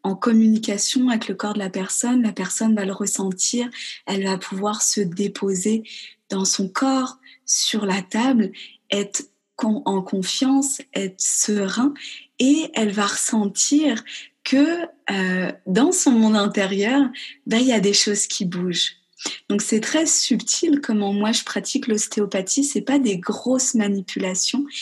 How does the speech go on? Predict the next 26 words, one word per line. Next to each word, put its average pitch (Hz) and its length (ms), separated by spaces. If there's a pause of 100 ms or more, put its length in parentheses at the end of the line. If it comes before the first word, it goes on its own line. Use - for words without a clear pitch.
(220)
c'est 214 200
vraiment 208 360
des 220 200
mouvements 214 580 (260)
subtils - 840 (300)
reliés 226 800
avec 214 420
cette, - 540
euh, 196 160 (440)
euh, 190 500 (120)
les 208 200
tissus - 640 (280)
de 208 120
cet 220 380
axe - 480 (280)
crânio-sacré 220 880
qui 220 160
sont 254 360 (180)
reliés 208 480
au, 214 320
au 196 140
fascia, 202 600 (360)
au 208 140
tissu, 233 800
euh, 190 420 (540)
euh, 180 840